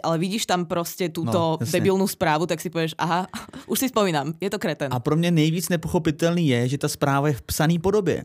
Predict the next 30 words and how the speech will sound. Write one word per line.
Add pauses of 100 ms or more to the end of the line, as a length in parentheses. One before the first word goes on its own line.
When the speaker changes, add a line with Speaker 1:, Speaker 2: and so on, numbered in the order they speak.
(140)
Speaker 2:
Kdyby
se
ten
člověk
naštval
a
chápu,
že
po
měsíci
prostě
a
má
v
hlavě
nějaký
problém
a
to,
a
naštval
by
se
a
řekl, (320)
"Tak
ty
jsi
pojebaná
teenagerka."